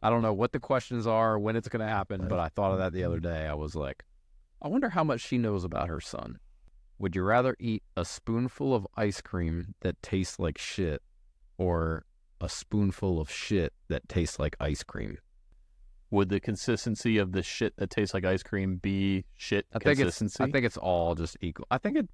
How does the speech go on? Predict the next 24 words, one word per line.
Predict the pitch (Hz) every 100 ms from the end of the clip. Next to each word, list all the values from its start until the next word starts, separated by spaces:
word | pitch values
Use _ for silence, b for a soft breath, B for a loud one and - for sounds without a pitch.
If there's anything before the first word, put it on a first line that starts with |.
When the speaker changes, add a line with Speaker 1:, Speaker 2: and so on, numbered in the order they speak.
| -
Speaker 1:
probably | - 101 110 92 92 90
has | 85 127
the | 95
Speaker 2:
It, | 85
Speaker 1:
same | 123 123 117
Speaker 2:
it's | - -
just | 113 90
Speaker 1:
consistency | 143 139 120
Speaker 2:
flavor. | 95 82 85 98
Speaker 1:
of |
Speaker 2:
It's | 76
just | 107 -
flavor. | 110 101 90 87 110
Speaker 1:
Yeah, | 92 73 -
it's | 95 -
actual | 107 107 - 107
shit | 92 - 113 95 - -
that | 90
Speaker 2:
I |
Speaker 1:
tastes | - 90 -
like | 87 80
ice | 87 82
cream | - 76 76 76 - - - -
or | 85 82 76